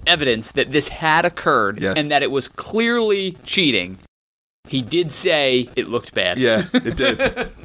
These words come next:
Speaker 2: Uh, but before he saw that, which is when he recorded this, uh, podcast, he thought the odds were baby-sized small.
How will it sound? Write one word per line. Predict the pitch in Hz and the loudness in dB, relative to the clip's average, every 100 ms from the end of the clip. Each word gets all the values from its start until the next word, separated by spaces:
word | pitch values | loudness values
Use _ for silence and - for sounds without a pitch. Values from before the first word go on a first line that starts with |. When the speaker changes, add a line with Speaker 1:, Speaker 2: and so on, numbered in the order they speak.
| 123 | 0
Speaker 2:
Uh, | 117 113 | 2 2
but | 110 120 | 2 0
before | 156 - 220 | 0 0 0
he | 156 | 0
saw | - 240 185 | 2 2 4
that, | 107 92 | 2 2
which | 110 | 0
is | 123 110 | 0 0
when | 117 | 2
he | 107 | 2
recorded | 101 101 - 104 92 | 0 -2 0 0 0
this, | 180 180 - - | 0 0 0 -6
uh, | 101 | -6
podcast, | - 92 - 90 - - - | -4 -4 -2 -4 -4 -6 -2
he | 127 | -2
thought | 127 143 151 | 2 0 2
the | 127 113 | 0 0
odds | 120 135 139 - | 2 2 2 -4
were | 104 98 | -2 -2
baby-sized | 92 98 - 147 156 165 156 - - 120 110 120 113 - | -2 -6 0 0 0 -4 -4 -6 0 0 2 0 -2 -8
small. | - 113 101 - | -8 0 0 0